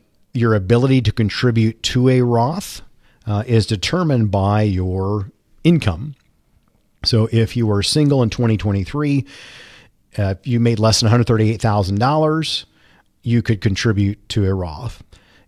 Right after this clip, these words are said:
In twenty twenty-four, it's up to a hundred forty-six thousand dollars.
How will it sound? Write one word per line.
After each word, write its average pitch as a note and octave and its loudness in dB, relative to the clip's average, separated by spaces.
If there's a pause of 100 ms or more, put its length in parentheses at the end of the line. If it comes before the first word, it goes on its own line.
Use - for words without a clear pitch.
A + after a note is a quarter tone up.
(160)
In G2 -2
twenty A#2 2
twenty-four, A2 2
it's - 0
up G#2 2
to G#2 0
a F#2 0
hundred G2 2
forty-six G2 -4
thousand G2 -10
dollars. A2 -16